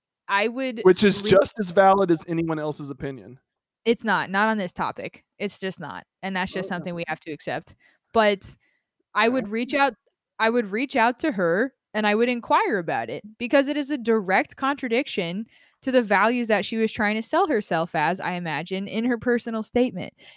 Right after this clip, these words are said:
Speaker 1: And then she could give them a chance to explain herself and go through these, you know, dialogues with whoever is appropriate to have those with her. And then hopefully they could come to a side where she could, she could grow and move on and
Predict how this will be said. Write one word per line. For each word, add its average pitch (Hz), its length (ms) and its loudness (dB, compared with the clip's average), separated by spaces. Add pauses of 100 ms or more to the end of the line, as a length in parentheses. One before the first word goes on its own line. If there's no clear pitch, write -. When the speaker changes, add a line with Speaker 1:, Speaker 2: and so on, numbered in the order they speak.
Speaker 1:
And 214 120 -2
then 240 120 2
she 262 180 -6
could 240 140 -8
give 233 160 0
them 233 160 0
a 220 40 -2
chance 214 380 -4
to 240 120 -4
explain 190 360 -8
herself 190 480 -4
and 180 140 -10
go 175 180 0
through 185 180 -6
these, 175 320 -10 (360)
you 180 100 -14
know, 165 160 -8
dialogues 160 840 -6
with 160 160 -4 (220)
whoever 170 420 -4
is 160 100 -8
appropriate 165 500 -8
to 165 60 -8
have 160 280 -8
those 165 200 -10
with 147 220 -10
her. 180 220 -4 (260)
And 226 120 -10
then 233 120 -4
hopefully 262 340 -4
they 233 140 -2
could 226 160 -12
come 220 200 -6
to 220 180 -8
a 214 40 -6
side 185 400 -4
where 196 160 -8
she 214 220 -12
could, 202 280 -8
she - 160 -12
could 233 280 -6
grow 190 240 -2
and 202 160 -6
move 190 240 -6
on 180 260 -6
and 180 220 -12